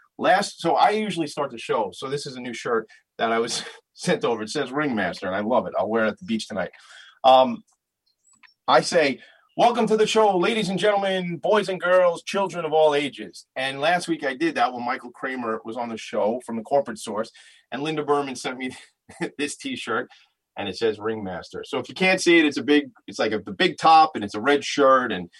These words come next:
says Ringmaster. And, um, just in case my head wasn't too big to get out of this attic, now I'm called the Ringmaster. So I love you, Linda Berman. Love you, the Corporate Source. Michael Kramer, thanks for being on the show last week. T-, this week, let's move forward. This week,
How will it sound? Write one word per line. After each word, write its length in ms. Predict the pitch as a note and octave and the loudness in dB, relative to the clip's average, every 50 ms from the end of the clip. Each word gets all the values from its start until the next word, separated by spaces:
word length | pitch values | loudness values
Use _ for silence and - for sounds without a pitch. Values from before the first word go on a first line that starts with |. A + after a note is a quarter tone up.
| - _ _ _ | -20 _ _ _
says 200 | - D3 C#3 B2 | -4 -4 -2 -2
Ringmaster. 600 | B2 B2+ B2 A#2+ A#2 A#2+ A#2+ A#2+ A2+ - - A2 | -2 -4 -2 -2 -2 -2 -2 -2 -4 -4 -6 -6
And, 180 | G#2+ G#2 G#2 G2+ | -6 -6 -6 -4
um, 320 | G2+ G2 G2 G2 G2 F#2+ _ _ _ _ _ _ _ - | -2 -2 -2 -4 -6 -10 _ _ _ _ _ _ _ -6
just 200 | - D3+ - - | -6 -6 -4 -4
in 100 | C3 A#2 | -6 -6
case 320 | - - C3 C3+ B2 - - | -4 -4 -4 -4 -4 -4 -2
my 260 | A#2 A#2 B2 C3 B2+ | 2 2 4 4 4
head 220 | A#2 A#2+ B2+ B2 | 2 2 0 0
wasn't 380 | A2+ A2+ B2+ A#2 A#2+ A#2 A2 G#2+ _ - | 2 0 0 0 -2 -8 -8 -10 _ -12
too 140 | - B2+ A#2+ | -10 -10 -8
big 240 | A2 B2 A#2 A2+ G#2+ | -6 -6 -6 -6 -6
to 80 | - | -6
get 140 | A2+ A2+ A2+ | -4 -2 0
out 120 | A2+ A2 | 2 0
of 60 | A2 G#2+ | 0 0
this 160 | A2 G#2+ G#2+ | -2 -2 -2
attic, 280 | F#2+ F#2+ F2+ E2 - _ - _ | -2 -2 -2 -4 -8 _ -18 _
now 160 | - F#2+ G2 | -10 -8 -8
I'm 100 | G2 G2 | -8 -10
called 220 | G#2 - G2 F#2+ F#2 | -10 -10 -10 -10 -8
the 60 | F#2+ | -10
Ringmaster. 440 | F#2 F2+ F2 F2 E2 - - - G2 | -10 -10 -10 -10 -12 -14 -14 -16 -12
So 140 | - A#2+ A2 | -6 -4 -2
I 40 | A2 | 0
love 220 | A#2 C#3+ C#3+ C3+ | 2 2 0 0
you, 100 | C3+ C3 | 0 -4
Linda 180 | C3 C3 B2 A#2+ | -4 -4 -4 -4
Berman. 340 | A2 B2 A#2 A#2 A2+ A2 A2+ | -2 -2 -2 -2 -2 -4 -4
Love 160 | A2+ A#2 A2 | -4 -6 -6
you, 80 | A2+ | -6
the 60 | G#2+ G#2+ | -8 -6
Corporate 300 | - A2 G#2+ - A2 - | -6 -6 -6 -6 -8 -8
Source. 280 | - A2 A2 G#2+ - - - - - _ _ _ _ - | -4 -4 -4 -4 -6 -14 -20 -20 -20 _ _ _ _ 0
Michael 260 | A2 A2 G#2+ A2 A2 | 0 0 0 -2 -4
Kramer, 340 | - A#2+ A2+ A2 G#2+ G2 F#2 | -2 -2 0 0 -2 -4 -4
thanks 220 | A2+ G#2+ G#2 G#2+ | -4 -4 -4 -6
for 60 | A2+ | -6
being 120 | A2 G#2+ G2+ | -6 -6 -6
on 60 | G2 | -6
the 40 | G2 | -8
show 160 | - B2 A2+ | -6 -4 -2
last 220 | A2+ A#2 A2+ - | 0 0 -2 0
week. 160 | C#3+ C3 A2+ | -2 -6 -6
T-, 140 | - - - - | -6 -12 -8 -2
this 240 | D#3+ F#3+ F#3 - - | 0 0 0 0 2
week, 280 | D#3 D#3 D3 D3 - _ - - _ _ - | 4 4 4 4 2 _ -20 -20 _ _ 0
let's 220 | C3 C#3 C#3+ - | 0 0 0 0
move 220 | C#3 C#3+ C#3+ C3 | 0 -2 -2 -2
forward. 360 | - - B2+ A#2+ A2+ A2 F#2+ - | 0 2 4 4 4 2 0 -2
This 200 | C#3+ D3 D3 - | -2 -2 -2 -4
week, 240 | C3 B2 A#2 A2 | -6 -6 -8 -8